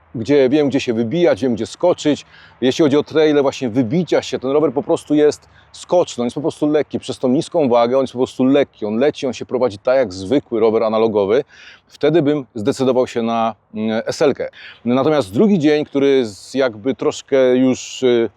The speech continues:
rozmył to, to, ten zachwyt, to był trip w górach. E, słuchajcie, y, podjazd pod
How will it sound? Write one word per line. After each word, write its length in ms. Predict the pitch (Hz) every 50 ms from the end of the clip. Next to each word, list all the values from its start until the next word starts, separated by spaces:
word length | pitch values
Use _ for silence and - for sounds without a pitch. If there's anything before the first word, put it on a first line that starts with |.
| _ _ _ _ _ _ _ _ -
rozmył 440 | 110 131 185 175 120 160 156 135 107
to, 320 | - 131 127 123 120 120 -
to, 140 | - 123 117
ten 220 | - 131 131 127
zachwyt, 500 | 104 92 147 139 120 - - 165 160 _
to 100 | - 156
był 220 | 139 151 151 143 - -
trip 240 | - 139 175 - - -
w 140 | - - 113
górach. 380 | 131 151 135 113 90 - - _ - - - - -
E, 120 | - 120 120
słuchajcie, 280 | - 160 156 - 151 151 147 127 127 131
y, 120 | 139 135 127
podjazd 480 | - 170 185 160 165 160 143 - - _
pod 480 | _ - 147 151 143 139 - _ -